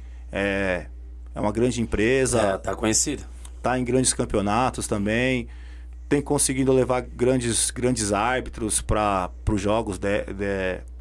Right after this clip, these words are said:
Speaker 1: que ele, que ele tá trabalhando lá. E assim, é um cara gente boa, cara do bem. A Daiane também, conheço também dessa mesma época, que eles eram,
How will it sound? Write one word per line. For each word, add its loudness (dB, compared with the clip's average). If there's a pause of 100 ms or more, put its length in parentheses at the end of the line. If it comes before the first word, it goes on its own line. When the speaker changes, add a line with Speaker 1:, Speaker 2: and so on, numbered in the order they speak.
Speaker 1:
que -4
ele, 0
que -10
ele -6
tá 0
trabalhando 0
lá. 0 (600)
E -2
assim, 2
é 0
um 2
cara -2
gente -4
boa, 2
cara -2
do 0
bem. 2
A 2
Daiane 0
também, 0
conheço -2
também 0
dessa 0
mesma 2
época, 0
que -2
eles 0
eram, -2